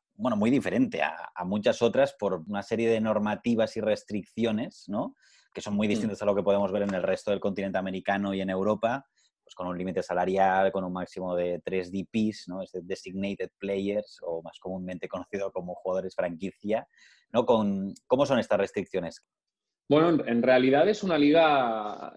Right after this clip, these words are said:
Speaker 2: eh, que, en mi caso, cuando, cuando yo decido venir para acá, eh, hay mucho desconocimiento,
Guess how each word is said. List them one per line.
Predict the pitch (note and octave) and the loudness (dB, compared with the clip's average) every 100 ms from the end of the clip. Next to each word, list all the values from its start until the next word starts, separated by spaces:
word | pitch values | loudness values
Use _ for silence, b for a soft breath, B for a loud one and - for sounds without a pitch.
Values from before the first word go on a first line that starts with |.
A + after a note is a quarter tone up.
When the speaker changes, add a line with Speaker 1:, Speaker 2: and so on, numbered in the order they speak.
| - | -16
Speaker 2:
eh, | - C2+ C#2+ - | -12 -12 -12 -8
que, | G#2+ G#2+ | -6 -4
en | A2 G#2 - - - A2+ | -4 -6 -12 -20 -14 -10
mi | A2 | -4
caso, | A#2+ A#2+ B2+ B2+ A#2+ | 0 0 2 0 0
cuando, | A2 G#2 G#2 G#2 | -4 -4 -8 -6
cuando | G#2+ G#2 | -8 -6
yo | G#2+ | -2
decido | A2+ - A#2 | -2 0 0
venir | A2 G#2+ A2 | 2 0 -4
para | G#2+ G#2 | -4 -4
acá, | G#2+ A2+ A#2 A2+ | 0 2 2 0
eh, | G#2 G#2 G#2+ - - | -4 -8 -12 -14 -6
hay | G#2+ G#2+ | -4 -2
mucho | A2 A#2 A#2 A2 | -2 -2 0 0
desconocimiento, | A2 - G#2+ - G#2+ A#2+ B2 B2 B2 B2+ - | 0 -4 -6 -4 -2 0 4 4 4 2 -4